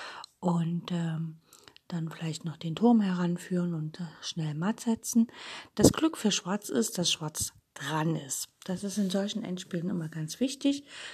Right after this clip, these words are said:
Äh, in Schwerfiguren anspielen spielt die Aktivität der Figuren eine Rolle und die Sicherheit des Königs. Ähm, wie gesagt,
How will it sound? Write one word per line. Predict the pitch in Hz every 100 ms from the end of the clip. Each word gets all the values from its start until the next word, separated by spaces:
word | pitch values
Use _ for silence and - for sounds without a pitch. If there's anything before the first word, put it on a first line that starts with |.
| - -
Äh, | 185 175 -
in | 170
Schwerfiguren | - 190 190 208 196 185 190
anspielen | 180 165 - 175 170 170 170 - - -
spielt | - 190 190 185
die | 170
Aktivität | 170 - 185 165 165 - 190 202 - - _ _ _ _ _ _
der | 180
Figuren | - 160 220 311 349
eine | 254 240
Rolle | 214 208 208 208 208 - _
und | 202 202 208 - _ -
die | 175 170 -
Sicherheit | - 175 156 170 151 151 - - -
des | 170 -
Königs. | 160 151 139 - - - - - - - - - - _
Ähm, | 175 170 170 160 160 -
wie | 190 185
gesagt, | 170 160 156